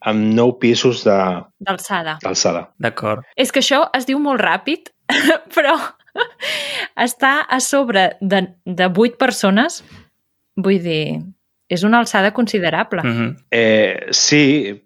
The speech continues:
Speaker 1: però com deia abans, si hi ha pin-, si hi ha folre o hi ha, doncs, les manilles,
Speaker 3: Mhm.
Speaker 1: pues, una mica ca-, cauen sobre si mateix.
Speaker 2: Mhm.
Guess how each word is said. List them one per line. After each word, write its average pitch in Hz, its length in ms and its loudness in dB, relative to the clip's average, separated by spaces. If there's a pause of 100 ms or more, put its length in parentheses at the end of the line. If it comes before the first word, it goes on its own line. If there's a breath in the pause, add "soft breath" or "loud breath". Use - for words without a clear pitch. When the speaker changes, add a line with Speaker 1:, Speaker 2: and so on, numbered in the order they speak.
Speaker 1:
però 110 240 -4
com 110 160 -2
deia 131 220 4
abans, 120 320 2
si 104 160 -2
hi 107 60 2
ha 110 220 2 (140)
pin-, 120 460 0
si - 180 -2
hi 110 40 4
ha 107 420 2
folre 120 680 0
o 110 280 2
hi 107 120 2
ha, 104 380 2 (680)
doncs, 101 640 0
les 104 180 -4
manilles, 110 720 2 (400)
Speaker 3:
Mhm. 131 100 -6
Speaker 1:
pues, 90 420 -6 (240)
una 107 140 0
mica 110 420 2
ca-, - 240 -2
cauen 107 680 2
sobre 104 260 0
si - 160 0
mateix. 95 560 -2
Speaker 2:
Mhm. 208 460 2